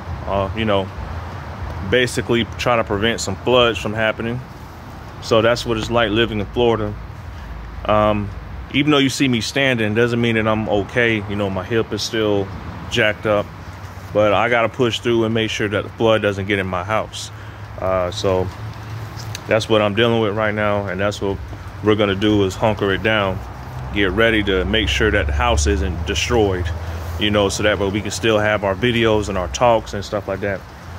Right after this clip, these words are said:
So, because obviously we can't depend on our government, right? You know, many people say, "Oh, you need to be mad at Congress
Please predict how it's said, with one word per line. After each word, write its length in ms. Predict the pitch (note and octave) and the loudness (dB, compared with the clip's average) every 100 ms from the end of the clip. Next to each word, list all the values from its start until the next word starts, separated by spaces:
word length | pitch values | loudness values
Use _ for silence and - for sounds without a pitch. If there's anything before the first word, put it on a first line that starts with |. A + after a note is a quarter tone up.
| - - - | -14 -12 -10
So, 360 | - A#2+ G2+ G2 - - - - - - - | 0 4 6 4 -2 -10 -10 -10 -10 -12 -6
because 300 | C3 C#3+ B2 | 0 4 4
obviously 480 | C3+ C#3 A#2+ - A#2 | 4 2 0 0 0
we 160 | A#2 B2+ | 2 0
can't 240 | D3+ B2 | 0 0
depend 320 | G#2+ C#3+ C3 | -2 0 0
on 100 | A2+ | 2
our 120 | G2+ F#2+ | 0 2
government, 540 | B2 C3 G#2+ G2+ G2+ - - - - - - | 2 2 0 -2 -4 -8 -14 -14 -14 -12 0
right? 300 | G#2+ A#2 - - - - - - - | 4 4 2 -6 -16 -14 -14 -14 -8
You 80 | A2+ | 0
know, 300 | A2 G#2 G2+ G2 - | 4 4 4 -2 -4
many 240 | A#2 C3+ | 2 2
people 260 | B2+ C3+ B2+ | 2 0 0
say, 240 | A#2+ C3+ | 0 2
"Oh, 360 | C3+ F#3+ G#3+ F#3+ - - - - - - | 4 6 6 4 -2 -18 -18 -18 -12 2
you 140 | C4 | 6
need 160 | C#4+ B3+ | 8 6
to 80 | G#3+ | 2
be 140 | A3+ | 2
mad 300 | G#3+ A#3+ A#3+ | 4 4 4
at 160 | A3 - | 2 0
Congress 720 | A3 C#4+ E4 B3 G3+ - | 4 4 4 2 2 0